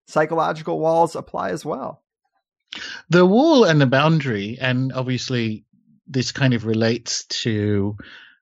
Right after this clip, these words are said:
Speaker 2: the story of magic, and in particular the story of Hermes, who,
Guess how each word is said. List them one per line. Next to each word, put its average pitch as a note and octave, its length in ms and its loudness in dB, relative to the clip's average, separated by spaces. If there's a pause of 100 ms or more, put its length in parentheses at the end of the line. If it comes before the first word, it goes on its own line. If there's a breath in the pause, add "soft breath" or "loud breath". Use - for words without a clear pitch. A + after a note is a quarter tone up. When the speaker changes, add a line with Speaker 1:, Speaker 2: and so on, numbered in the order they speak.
Speaker 2:
the A#2 80 0
story D#3+ 380 6
of A#2 100 0
magic, G#2 360 -6
and G#2+ 80 -8
in A2 80 -8
particular A#2 460 -4
the G#2 100 -6
story G#2+ 640 0
of G2 640 0
Hermes, A#2 540 4
who, G#2 420 0